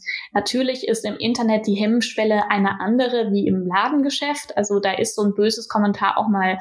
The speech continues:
ähm, schneller geschrieben, auch weil's oftmals so ein bisschen anonym ist.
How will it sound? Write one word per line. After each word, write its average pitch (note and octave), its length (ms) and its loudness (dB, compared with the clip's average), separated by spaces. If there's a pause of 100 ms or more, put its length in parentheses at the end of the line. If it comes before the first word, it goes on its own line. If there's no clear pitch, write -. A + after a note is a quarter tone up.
(380)
ähm, F#3 520 0
schneller G#3+ 460 0
geschrieben, G#3+ 460 0
auch - 240 0
weil's G3 200 -4
oftmals G3+ 460 -2
so F#3+ 80 0
ein F#3+ 100 2
bisschen G3 280 0
anonym G3+ 500 2
ist. D4+ 260 -2